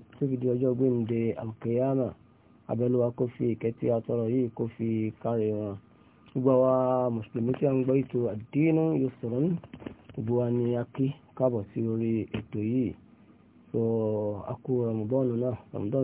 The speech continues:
náà di márùn-ún ní èní. So, abẹ́ Ọlọ́run kó má ṣàgbá ní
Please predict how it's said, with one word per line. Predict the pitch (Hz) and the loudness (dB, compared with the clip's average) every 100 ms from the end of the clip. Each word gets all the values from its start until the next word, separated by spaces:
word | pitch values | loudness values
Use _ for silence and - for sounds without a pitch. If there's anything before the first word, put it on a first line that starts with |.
| 123 | 0
náà | 127 | 0
di | 113 107 110 107 107 98 - - - - | -2 -2 -2 0 -2 -6 -10 -20 -20 -6
márùn-ún | 120 127 113 110 | -2 0 0 -2
ní | 113 123 | 0 0
èní. | 110 90 107 - | 0 -4 -8 -14
So, | - | -8
abẹ́ | 113 117 | -6 -2
Ọlọ́run | 123 110 | -2 -4
kó | 113 | -4
má | 117 | -6
ṣàgbá | 117 120 104 107 | -4 -4 -4 -4
ní | 113 | -4